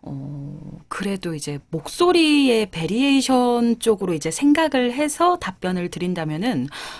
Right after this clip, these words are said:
어, 제가 좀 큰 소리 내는 걸 되게 좋아하거든요.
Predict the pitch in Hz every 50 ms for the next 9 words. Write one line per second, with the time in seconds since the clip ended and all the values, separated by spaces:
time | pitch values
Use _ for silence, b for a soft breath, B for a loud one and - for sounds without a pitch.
0 | B B - - 147 151 147 151 151 151 151 151 - - 151 - - 151 147 151
1 | 156 165 165 156 147 - - 160 147 143 143 147 - _ - - - 392 415 403
2 | - 427 427 392 349 254 185 160 160 156 151 147 147 143 143 143 - 160 151 151
3 | 147 - 175 180 180 170 165 156 156 143 139 127 139 185 269 359